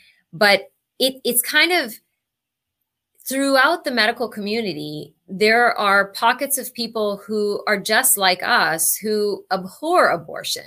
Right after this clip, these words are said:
and they don't want to have anything to do with it. There are nurses, there are scrub techs, there are physicians, there are medical students,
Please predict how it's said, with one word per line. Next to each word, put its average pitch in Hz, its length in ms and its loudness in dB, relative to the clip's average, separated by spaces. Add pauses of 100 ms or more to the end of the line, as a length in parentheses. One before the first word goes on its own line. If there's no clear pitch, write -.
(160)
and 196 180 -6
they 190 140 0
don't 214 300 -6
want 214 140 -4
to 202 60 -6
have 190 120 -8 (120)
anything 214 440 -6
to 165 120 -10
do 185 160 -4
with 190 200 -6
it. - 200 -14
There 175 180 0
are 170 60 -2
nurses, 262 800 0
there 143 160 -4
are 156 120 -2
scrub 262 460 -4
techs, 233 460 -2
there 156 160 -4
are 151 120 -6
physicians, 233 1000 -4 (380)
there 185 120 4
are 180 60 4
medical 269 440 0
students, 247 720 -2